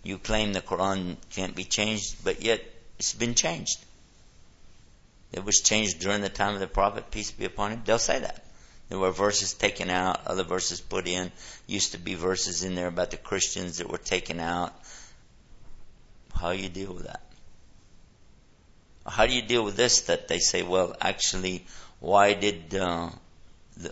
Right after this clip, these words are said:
Uthman, radiallahu anhu, order them to bring all of their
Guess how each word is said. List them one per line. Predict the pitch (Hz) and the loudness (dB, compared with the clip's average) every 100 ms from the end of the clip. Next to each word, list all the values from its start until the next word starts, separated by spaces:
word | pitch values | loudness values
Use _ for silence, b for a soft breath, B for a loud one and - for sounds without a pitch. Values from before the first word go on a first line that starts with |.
| - | -4
Uthman, | 95 - 95 98 92 85 87 - | -4 -4 -4 -2 -2 -4 -10 -12
radiallahu | 87 82 80 78 - 82 | -8 -6 -4 -6 -6 -10
anhu, | 57 67 87 - - - b b b - - _ - - - - - - - - - - - | -8 -8 -12 -16 -20 -20 b b b -20 -20 _ -20 -20 -20 -20 -20 -20 -20 -20 -20 -14 2
order | 104 110 | 4 4
them | 95 95 95 | 2 0 0
to | 87 | -4
bring | 85 101 98 | -2 -2 0
all | 92 95 95 | 2 2 2
of | |
their | 87 87 | 0 -2